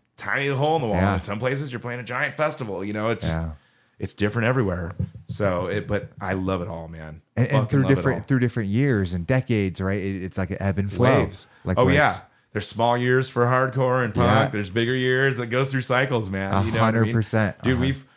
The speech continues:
Speaker 1: we've played with Pennywise in, in giant places and smaller places
Speaker 2: Yeah.
Speaker 1: and giant places again. You know, it's,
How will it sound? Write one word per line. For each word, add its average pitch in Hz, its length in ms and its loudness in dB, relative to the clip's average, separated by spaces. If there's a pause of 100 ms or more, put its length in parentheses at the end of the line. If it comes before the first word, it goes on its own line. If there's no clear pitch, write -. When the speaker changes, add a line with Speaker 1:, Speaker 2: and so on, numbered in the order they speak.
(180)
Speaker 1:
we've 120 180 -2
played 131 200 0
with 120 100 -6
Pennywise 117 560 -2
in, 104 220 -4
in 92 200 -4
giant 110 440 -4
places 120 520 -4
and 80 120 -10
smaller 107 400 -4
places 110 480 -6
Speaker 2:
Yeah. 85 120 0
Speaker 1:
and 82 80 -2
giant 101 280 -6
places 104 320 -6
again. 104 400 -2
You 104 80 -4
know, 104 240 -2
it's, 87 240 -10